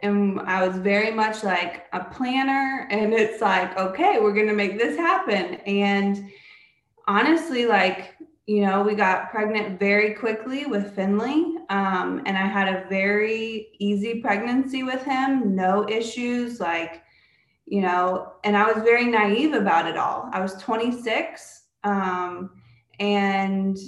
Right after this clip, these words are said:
it was not even a thought, like, "Okay, I'm gonna get pregnant, and I'm gonna have this baby, and we're gonna have this wonderful family, and then, you know, in a few years, we're gonna have another one." And so, you know, a few years later, it's like,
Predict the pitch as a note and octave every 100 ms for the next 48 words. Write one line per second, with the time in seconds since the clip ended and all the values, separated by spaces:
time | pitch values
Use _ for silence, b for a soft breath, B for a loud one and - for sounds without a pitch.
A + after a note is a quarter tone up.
0 | - _ _ _ - G3+ G3 G3+ G3+ G3
1 | F#3+ G#3 G3+ G#3+ G#3+ F#3+ F#3+ - G3 G#3
2 | F#3 C3+ - F#3 E3+ E3 - - - -
3 | G#3+ G#3 G3 G3+ G#3+ B3 - G#3 G#3 A3+
4 | A3 G3+ G#3 A3+ A3+ C4 - F3+ F3 G#3
5 | C4 A#3 G#3 G#3 A#3 A#3+ A3 A#3 A3+ F#3
6 | F#3+ G3+ D4 D4 E3+ E3+ F#3 A#3+ C#4 G#3+
7 | F#3+ G#3 B3 A#3 A#3+ B B B B -
8 | G3+ G3+ A3 A3 A#3+ A#3+ A3+ A#3 A#3 B3
9 | C4+ C#4 D#4+ - G3+ - - B3+ - B
10 | B B G#3+ G#3+ G#3+ A#3 G#3+ G#3 G3+ G3+
11 | G3 F#3+ - G#3+ G3+ G3 G3 A3+ A3+ A3+
12 | G#3 G#3 C#4 G4+ G#3 G#3 B3 C4+ - G#3
13 | G3+ - G3 F#3 F#3 F3+ -